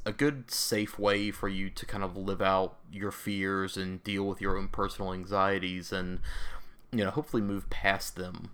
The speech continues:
all said and done. All that being said, uh, to close out the episode,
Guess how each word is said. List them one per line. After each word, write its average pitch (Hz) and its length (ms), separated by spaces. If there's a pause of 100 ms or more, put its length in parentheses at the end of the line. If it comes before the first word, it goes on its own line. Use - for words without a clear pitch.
all 98 140
said 92 240
and 90 120
done. 87 400 (200)
All 175 80
that 185 160
being 165 180
said, 101 400 (140)
uh, 104 160
to 98 80
close 107 320
out 98 120
the 101 120
episode, 92 580